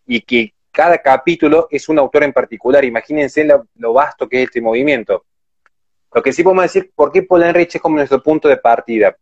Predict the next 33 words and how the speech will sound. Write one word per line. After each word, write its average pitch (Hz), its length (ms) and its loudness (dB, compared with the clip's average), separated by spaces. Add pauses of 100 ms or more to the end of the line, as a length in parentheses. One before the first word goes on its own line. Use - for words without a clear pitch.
(200)
Porque 135 180 -2
en 147 60 0
algún 180 200 2
lado, 190 200 4
como 139 180 -4
todo 170 140 2
ejercicio 156 440 -4
teórico, 165 260 0
tenemos 147 180 -2
que 139 60 -2
tener 143 140 2
un 139 80 -6
punto 143 260 -2
de 123 80 0
inicio. 110 480 -4 (1040)
Paul 214 200 2
Enrich 214 320 0
es 175 200 0
dentro 202 340 2
de 180 60 2
lo 165 100 2
que 170 100 -2
es 170 80 -2
la 170 100 2
filosofía 151 600 0
moderna, 147 500 2
la 123 80 0
filosofía 131 480 0
política 139 440 0
moderna, 127 600 0 (800)
aquel 156 540 0 (680)
que 160 280 2 (220)
retoma 156 1000 0